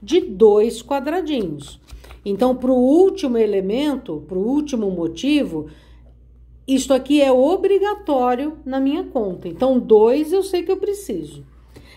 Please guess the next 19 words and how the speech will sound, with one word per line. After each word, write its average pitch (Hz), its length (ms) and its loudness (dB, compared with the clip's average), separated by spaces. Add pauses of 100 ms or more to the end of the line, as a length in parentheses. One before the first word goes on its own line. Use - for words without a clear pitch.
E 480 140 2
aí, 240 680 -2
eu 330 180 -2
preciso 277 680 0
trabalhar 247 760 -2
o 269 80 -6
canto. 208 840 -4 (800)
O 370 240 0
canto, 240 880 0
via 226 500 -4
de 254 220 -4
regra, 196 760 -6
é 214 180 -4
metade 277 840 0
deste 294 540 -4
elemento 285 560 -4
divisor 294 560 -4
aqui, 330 340 -2
olha. 156 220 -8